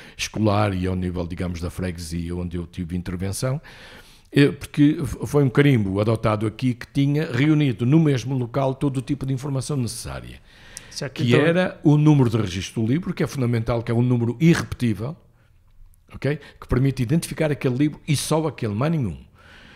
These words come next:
Speaker 1: Eh, a data em que esse livro deu entrada, este é a parte administrativa. E depois toda a parte bibliotecodómica que tem a ver com três informações fundamentais. Primeiro,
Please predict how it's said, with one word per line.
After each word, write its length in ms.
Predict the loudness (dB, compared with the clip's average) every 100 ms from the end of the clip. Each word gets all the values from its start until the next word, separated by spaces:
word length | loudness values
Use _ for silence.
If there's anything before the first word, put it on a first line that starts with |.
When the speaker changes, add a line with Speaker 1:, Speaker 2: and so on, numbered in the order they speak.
| -20 _
Speaker 1:
Eh, 340 | 4 6 6 2
a 120 | 0 4
data 600 | 6 6 4 0 -4 0
em 100 | -2
que 140 | 0
esse 200 | -4 -2
livro 260 | -2 -2 -4
deu 180 | -4 -6
entrada, 560 | -6 -6 -6 -8 -12 -16 _ _ _ -20 _
este 460 | 0 0 -4 -12 -8
é 80 | -6
a 60 | -4
parte 280 | -6 -6
administrativa. 880 | -6 -4 -6 -6 -10 -10 -12 -14 -20 _ _ -20 -20 -20 -4
E 100 | 0
depois 420 | 2 2 2 2 2
toda 280 | -2 -2
a 40 | -2
parte 320 | -4 -6 -6
bibliotecodómica 920 | -8 -4 -2 -2 -2 0 0 0 -6
que 100 | -8
tem 220 | -6 -4 -4
a 60 |
ver 340 | -6 -8 -10 -18 -20 -20 -2
com 340 | 0 2 -2 -10 -20 -8
três 260 | 2 4 4
informações 520 | -4 -4 -6 -6 -8
fundamentais. 640 | -6 -6 -4 -6 -8 -10
Primeiro, 480 | -4 -2 0 -4 -8